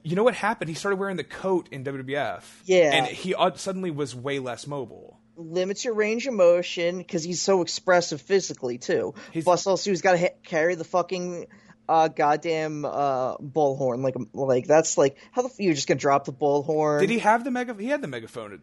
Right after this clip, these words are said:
Speaker 1: in some Memphis, no?
Speaker 2: Yeah. But it's like, it's
Speaker 1: He doesn't
Speaker 2: not
Speaker 1: have it here. I didn't see it here.
Speaker 2: No, yeah.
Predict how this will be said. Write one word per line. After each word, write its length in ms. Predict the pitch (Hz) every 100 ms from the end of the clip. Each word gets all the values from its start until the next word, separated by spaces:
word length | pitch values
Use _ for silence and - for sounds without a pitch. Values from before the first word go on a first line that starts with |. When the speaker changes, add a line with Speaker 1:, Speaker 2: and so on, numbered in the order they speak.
| _ _ _ -
Speaker 1:
in 140 | 127
some 340 | - 214 208
Memphis, 600 | 113 92 92 101 143 - - _
no? 180 | 131 175
Speaker 2:
Yeah. 440 | 202 139 110 67 151 _ _ _ _ _ _ _
But 120 | 202
it's 180 | 202 -
like, 380 | 214 190 175 -
it's 200 | 175 -
Speaker 1:
He 40 |
doesn't 160 | 196 196
Speaker 2:
not 140 | 196
Speaker 1:
have 100 | 185
it 60 | -
here. 420 | 151 127 76 80 - -
I 60 |
didn't 160 | 160 147
see 100 | 127
it 80 | 101
here. 120 | 185
Speaker 2:
No, 200 | 196 147
yeah. 260 | 147 123